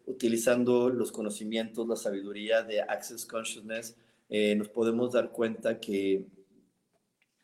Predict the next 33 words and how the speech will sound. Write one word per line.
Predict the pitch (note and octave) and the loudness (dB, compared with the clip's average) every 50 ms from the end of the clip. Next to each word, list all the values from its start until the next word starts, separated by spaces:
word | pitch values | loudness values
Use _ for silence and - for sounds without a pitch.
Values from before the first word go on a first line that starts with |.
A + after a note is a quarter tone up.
| _ _ _ - | _ _ _ -4
que | - G#2+ G#2+ G#2 G#2 G#2 G2+ G2+ G#2 G#2 G#2 | 0 2 2 4 4 4 2 2 0 0 -2
es-, | G#2+ - - - - | -4 -4 -8 -8 -6
esta | - A#2+ - B2+ | -6 -2 0 0
gran | A2+ A#2+ B2 B2+ | 2 4 4 4
herramienta | B2 A#2+ A2+ G#2+ G#2+ A2 A2 G#2+ G#2+ - A#2 | 4 4 2 2 2 0 -2 -2 0 0 0
de | A2 A2 | 0 0
ligero | G2+ F#2+ - - A2 G#2+ A2 | -2 -4 -2 0 0 0 0
y | G#2 | -2
pesado | - A2 G#2 - A#2+ A2 G#2+ A2+ | -2 -4 -2 0 2 2 2 0
es | A2 - | -2 -4
súper | - - A2+ - - A2 G#2+ | -6 -8 -8 -4 -2 -2 -2
útil. | G#2+ - - G2 F#2 - - - _ _ _ _ _ _ - | -4 -6 -10 -14 -16 -16 -16 -20 _ _ _ _ _ _ -8
Decir, | G#2+ G#2+ G#2+ - - B2+ B2 B2 A2+ - - - - | -4 -4 -4 0 2 4 4 4 4 2 -2 -2 2
"Hoy | B2 C3 C#3 D3+ | 2 4 4 4
es | - C#3 | 2 2
ligero | B2+ - C3 B2 C3 B2+ B2+ | 0 2 4 2 2 2 2
para | B2 A2+ G#2+ G#2 | 4 4 4 4
mí, | G#2 G#2+ A2+ A2+ A#2 A#2 - - | 4 2 0 0 0 -2 -2 0
hoy | A2 G#2+ G#2+ A2+ | 0 0 0 0
es | G#2+ - | -2 -2
pesado". | - - G#2 - - A2 G#2 G#2 G#2+ G#2 - - - - _ _ _ _ - | -4 -8 -6 -2 2 2 2 2 2 0 -4 -10 -18 -20 _ _ _ _ -2
De | G2+ A2 | 0 2
hecho, | A#2 A2+ - - D3+ C3+ C3 C3 C3 C3 C3 - - - - - _ _ _ _ _ | 2 0 0 2 4 4 6 6 4 4 0 -4 -10 -16 -20 -20 _ _ _ _ _
yo | - A2 B2+ | -2 0 0
me | B2+ C3+ | 2 4
voy | C3+ C3 C3 C3 | 4 4 6 6
a | B2+ B2 | 6 4
balconear, | A#2 A2+ A#2 G2+ - G#2 G2 G2 G2+ G2+ G2+ G2 G#2 G2+ - - B2 - | 4 2 0 -2 -4 -8 -8 -6 -8 -8 -6 -8 -8 -10 -12 -16 -12 -6
me | G#2 G#2+ | -2 0
voy | A2 B2 C3 | 2 2 4
a | C3+ | 4
balconear | C3 B2 A2+ G#2+ G#2 G#2+ G#2 G2+ G2+ A2 A#2 A#2+ B2+ C3+ - | 4 4 2 0 0 -2 -2 -2 0 -2 -2 -2 -2 -4 -4
porque | - A#2+ A2 - - - G#2 G#2 G2 - - | -8 -10 -12 -10 -8 -6 -4 -4 -4 -6 -10